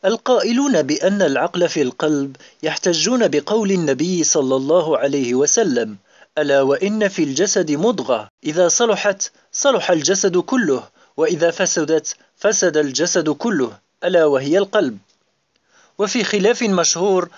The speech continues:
فمذهب أصحابنا وجماهير المتكلمين أنه في القلب، واحتجوا بقول الله تعالى:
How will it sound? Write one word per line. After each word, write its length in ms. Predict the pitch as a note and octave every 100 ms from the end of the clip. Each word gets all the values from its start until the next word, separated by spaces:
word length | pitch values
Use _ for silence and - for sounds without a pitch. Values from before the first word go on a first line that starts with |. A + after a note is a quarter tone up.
| -
فمذهب 520 | - G3+ B3+ F#3+ G3+
أصحابنا 680 | F3+ D#3 - G3 G3 F#3 F3+
وجماهير 720 | E3 D3 D3 C#3 B2+ F3 F3+
المتكلمين 1000 | E3 D#3 C3+ D3 D3+ B2+ C3+ D#3+ F#3 F3 - - -
أنه 320 | A#3 A#3+ G3 G3+
في 140 | C4
القلب، 400 | B3+ C4+ D#3+ G3+ - _ - D3
واحتجوا 500 | C3+ - C4 G#3+ G3+
بقول 380 | D#3 F#3 G3+
الله 400 | F3+ D3 D3+ E3+
تعالى: 560 | E3+ F#3 G#3 F3+ B2